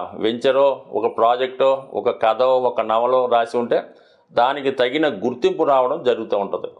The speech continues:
So ఏదైనా ఇది ఒక మంచిది. అలాగే ముఖ్యంగా రాష్ట్రాధిపతి శుక్రుడు ఆరో స్థానంలో ఉండడం వల్ల చాలా వరకు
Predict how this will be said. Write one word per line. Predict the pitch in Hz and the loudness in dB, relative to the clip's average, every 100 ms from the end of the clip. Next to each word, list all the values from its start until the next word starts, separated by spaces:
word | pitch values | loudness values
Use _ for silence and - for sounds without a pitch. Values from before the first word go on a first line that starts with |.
| - | -4
So | 139 | 0
ఏదైనా | 127 127 135 131 | 0 0 0 0
ఇది | 120 113 | 0 -2
ఒక | |
మంచిది. | 107 107 113 123 160 - - _ _ - | -2 -4 -4 -4 -4 -10 -20 _ _ -4
అలాగే | 131 160 165 | -2 2 2
ముఖ్యంగా | 151 139 - 165 165 120 92 - - | 0 -2 -2 2 2 2 -4 -12 -2
రాష్ట్రాధిపతి | 110 131 135 160 160 160 156 139 | 0 0 0 2 2 2 0 0
శుక్రుడు | - 123 160 151 | -4 -4 0 2
ఆరో | 117 120 139 | 2 2 2
స్థానంలో | 139 139 135 131 131 - - | 2 0 2 2 2 0 -2
ఉండడం | 110 113 120 123 | -2 2 2 2
వల్ల | 123 127 120 - _ _ _ _ - | 2 0 -4 -12 _ _ _ _ 0
చాలా | 123 156 165 | 2 4 4
వరకు | 165 160 | 4 2